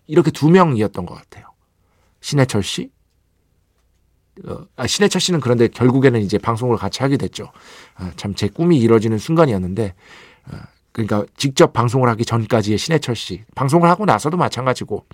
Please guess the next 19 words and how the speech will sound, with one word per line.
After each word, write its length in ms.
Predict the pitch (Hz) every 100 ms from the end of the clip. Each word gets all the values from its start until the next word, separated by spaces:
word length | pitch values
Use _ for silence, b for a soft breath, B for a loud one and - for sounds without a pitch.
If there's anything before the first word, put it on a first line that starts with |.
| B B B B B B _
그리고 280 | - 139 131
이 240 | 113 95 _ _ _ _
사카모토 400 | - 156 151 135
류이치 380 | 107 110 101 92
같은 340 | 90 - 87 - _ _ _ _
이, 240 | - 87 85
이런 220 | 101 104
선생분들. 640 | 98 120 110 101 87 - - _ _ _ -
저한테는 400 | 120 123 123 110
진-, 180 | 101 90
제가, 180 | 117
저는 260 | 110 120 123
진짜 260 | 110 110 98 B B B
마음속 360 | 101 117 123 135
깊이 260 | 117 - 101
이제 160 | 98
선생님이라고 720 | - 175 185 190 165 120 101
하고 140 | 95 104
싶은데 420 | - 98 101